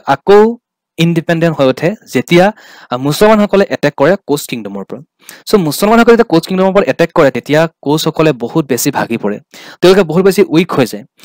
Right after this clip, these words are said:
আৰু সেই গতিকে সেই চলতে কছাৰীসকলে নিজকে আকৌ ইণ্ডিপেণ্ডেণ্ট কিং হিচাপে ঘোষণা কৰি দিয়ে বা ইণ্ডিপেণ্ডেণ্ট কিংডম হিচাপে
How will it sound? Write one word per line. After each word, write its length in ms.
আৰু 160
সেই 260
গতিকে 400
সেই 240
চলতে 460
কছাৰীসকলে 560
নিজকে 360
আকৌ 400
ইণ্ডিপেণ্ডেণ্ট 760
কিং 180
হিচাপে 420
ঘোষণা 320
কৰি 180
দিয়ে 160
বা 160
ইণ্ডিপেণ্ডেণ্ট 600
কিংডম 280
হিচাপে 260